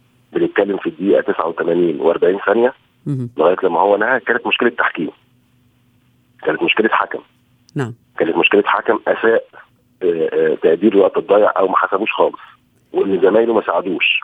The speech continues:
Speaker 1: وإن ما فيش حد ساعده، وإن ما حدش نبهه.
Speaker 2: ياسر، هل من الممكن، سؤال أخير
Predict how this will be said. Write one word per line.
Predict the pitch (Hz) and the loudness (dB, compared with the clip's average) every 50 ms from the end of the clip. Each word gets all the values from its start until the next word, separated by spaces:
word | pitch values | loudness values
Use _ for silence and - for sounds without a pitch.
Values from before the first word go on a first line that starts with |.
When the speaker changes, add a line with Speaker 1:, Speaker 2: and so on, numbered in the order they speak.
| - | -6
Speaker 1:
وإن | 85 90 92 | -4 -2 -2
ما | 90 | -2
فيش | 82 - - | 0 0 0
حد | - - - - | 0 0 -2 -2
ساعده، | - - 90 78 73 - - | -4 -4 -4 -4 -6 -8 -10
وإن | - - - | -8 -8 -6
ما | - - | -2 -2
حدش | - - - - - 104 | -2 -2 -2 -4 -2 -2
نبهه. | 101 87 - 101 85 - - - _ _ _ _ _ _ _ _ _ _ _ _ _ _ - | -2 0 0 -2 -2 -2 -6 -14 _ _ _ _ _ _ _ _ _ _ _ _ _ _ 0
Speaker 2:
ياسر، | 202 240 285 294 - 349 277 - - - | 2 2 4 4 4 2 2 2 2 2
هل | 269 359 403 403 349 | 2 4 4 4 4
من | 359 | 6
الممكن، | 320 269 262 311 311 - - 254 233 226 | 6 8 8 6 6 4 4 4 4 4
سؤال | - - - 262 - 247 220 - | 4 2 2 2 4 2 2 0
أخير | 185 - - 196 185 170 | -2 0 2 2 2 2